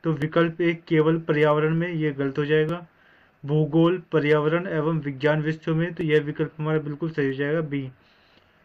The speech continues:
सी विकल्प देखें केवल भूगोल में, ये भी गलत हो जाएगा।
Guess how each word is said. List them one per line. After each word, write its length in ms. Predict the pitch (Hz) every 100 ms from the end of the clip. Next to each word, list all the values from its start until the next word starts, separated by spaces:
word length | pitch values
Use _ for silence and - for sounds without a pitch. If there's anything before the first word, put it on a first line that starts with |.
| _ _
सी 120 | 170
विकल्प 340 | 170 170 175 170
देखें 380 | 160 165 180 170
केवल 240 | 165 165
भूगोल 380 | 143 135 143 151
में, 140 | 165
ये 180 | 170 139
भी 120 | 135
गलत 220 | 139 143
हो 80 | 151
जाएगा। 360 | 151 156 165